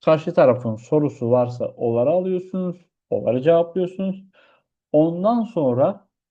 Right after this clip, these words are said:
fiyat konusu geliyor arkadaşlar. Fiyat konusu şu şekilde. Siz oraya düşündüğünüz sistem I P mi, A H D mi? Ufak bir dükkan mı,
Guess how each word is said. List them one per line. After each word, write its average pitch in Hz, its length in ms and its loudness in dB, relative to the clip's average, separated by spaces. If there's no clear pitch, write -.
fiyat 254 360 -6
konusu 123 400 -8
geliyor 107 340 -6
arkadaşlar. 98 680 -10
Fiyat 262 260 6
konusu 202 320 0
şu - 180 -8
şekilde. 104 640 -4
Siz 247 400 -2
oraya 190 340 4
düşündüğünüz 170 560 -4
sistem 120 440 -4
I 110 100 -4
P - 140 -6
mi, 240 360 0
A 120 140 -4
H 107 140 -4
D 104 100 -6
mi? 95 220 -12
Ufak 202 380 0
bir 214 260 -2
dükkan 190 480 0
mı, 151 360 2